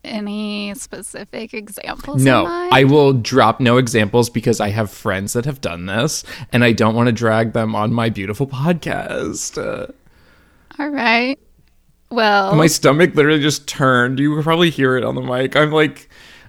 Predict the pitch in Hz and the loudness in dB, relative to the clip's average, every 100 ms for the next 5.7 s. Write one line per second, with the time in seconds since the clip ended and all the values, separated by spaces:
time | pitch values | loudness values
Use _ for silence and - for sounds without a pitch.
0 | - 135 170 147 151 - 131 135 131 135 | 0 4 4 2 -4 0 4 4 2 0
1 | - 117 117 107 101 92 104 98 101 110 | -4 -2 0 -2 -4 -8 -10 -8 -4 -4
2 | 107 107 104 107 98 - 95 90 92 90 | -4 -4 -6 -6 -10 -10 -10 -10 -10 -10
3 | - 92 - - 104 - _ _ _ _ | -10 -10 -8 -8 -10 -14 _ _ _ _
4 | _ _ _ _ _ _ - 247 214 214 | _ _ _ _ _ _ -8 -6 -2 -2
5 | 196 214 202 214 220 - | -2 -4 -4 -4 -6 -8